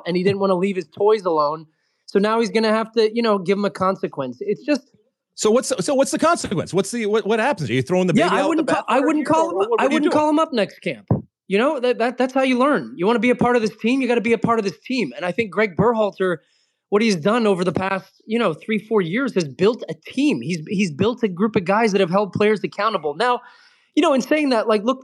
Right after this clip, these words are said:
Speaker 1: look back to how Greg Berhalter handled the Weston McKennie situation back in, uh, World Cup qualifying. And, you know, West-, Weston got sent home to his team. He missed a game, but then Greg bought, brought him back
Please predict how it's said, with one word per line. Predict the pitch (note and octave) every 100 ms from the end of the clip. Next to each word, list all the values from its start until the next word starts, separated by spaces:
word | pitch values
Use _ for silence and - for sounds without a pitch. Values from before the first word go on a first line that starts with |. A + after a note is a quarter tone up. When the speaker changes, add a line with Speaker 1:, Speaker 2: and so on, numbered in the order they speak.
| F#3+
Speaker 1:
look | A3+ C4
back | B3+ A#3+
to | A#3+ G#3
how | G#3+ G#3 G#3 G3+
Greg | F#3 G3 D#3
Berhalter | G3 F#3+ F3+ F3+
handled | F3 F#3 E3
the | D#3
Weston | E3 - E3
McKennie | D3+ E3+ E3
situation | - C#3+ D#3+ D3+ C#3+ D#3+ C#3
back | D3+ D3 D3 -
in, | F#3 D#3 D3 D3 C#3 _ _ _ _ -
uh, | D3 D3+
World | E3+ F#3 F3+
Cup | F#3+ -
qualifying. | F3 E3 E3 D3+ B2+ B2 B2+ -
And, | C#3+ C#3+ D3 C#3+ C#3 - _ _ _ _ -
you |
know, | D4 A#3
West-, | A3+ G#3+ A#3 G#3
Weston | F#3+ G#3+ - A3 G#3
got | F#3+ G3 - -
sent | - F3 G3 - -
home | F3+ F#3+
to | G3+
his | G#3
team. | G#3 F3 F#3+
He | F3+
missed | F3 F3+ F#3
a |
game, | E3 D#3 E3 F#3+ _ _ _ -
but | F#3
then | G3+ E3
Greg | F#3 F3+
bought, | F#3 F#3+ -
brought | E3 F#3+ F#3
him | F3 D#3
back | E3 G3